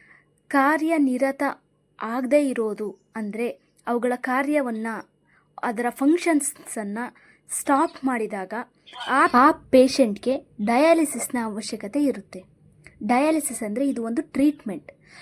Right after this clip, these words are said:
ಡಯಾಲಿಸಿಸ್‌ನಲ್ಲಿ ಎರಡು ವಿಧ ಇದೆ, ಮುಖ್ಯವಾಗಿ ಡಯಾಲಿಸಿಸ್‌ನಲ್ಲಿ ಎರಡು ವಿಧ, ಪೆರಿಟೋನಿಯಲ್ ಡಯಾಲಿಸಿಸ್, ಇಮೋಡಯಾಲಿಸಿಸ್. ಪೆರಿಟೋನಿಯಲ್ ಡಯಾಲಿಸಿಸ್ ಅಂದ್ರೆ ಏನು ಅಂತ ಈಗ ತಿಳ್ಕೊಳ್ಳೋಣ.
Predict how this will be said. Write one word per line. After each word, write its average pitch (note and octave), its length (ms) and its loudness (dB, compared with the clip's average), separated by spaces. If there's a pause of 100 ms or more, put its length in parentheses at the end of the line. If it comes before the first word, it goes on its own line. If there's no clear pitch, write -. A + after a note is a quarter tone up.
(200)
ಡಯಾಲಿಸಿಸ್‌ನಲ್ಲಿ C#4 1000 0 (1080)
ಎರಡು E4 340 6
ವಿಧ B3+ 200 -4
ಇದೆ, G3+ 340 -2 (180)
ಮುಖ್ಯವಾಗಿ D4+ 760 2
ಡಯಾಲಿಸಿಸ್‌ನಲ್ಲಿ C4 680 -4
ಎರಡು A3+ 260 -2
ವಿಧ, G3 200 -8 (600)
ಪೆರಿಟೋನಿಯಲ್ F4 960 2
ಡಯಾಲಿಸಿಸ್, A3+ 680 -4 (460)
ಇಮೋಡಯಾಲಿಸಿಸ್. A#3 1500 0 (680)
ಪೆರಿಟೋನಿಯಲ್ G4 600 4
ಡಯಾಲಿಸಿಸ್ D4 440 0
ಅಂದ್ರೆ C4+ 300 0
ಏನು C#4+ 320 0
ಅಂತ G3 220 -10 (920)
ಈಗ C4 220 6 (300)
ತಿಳ್ಕೊಳ್ಳೋಣ. A#3 480 4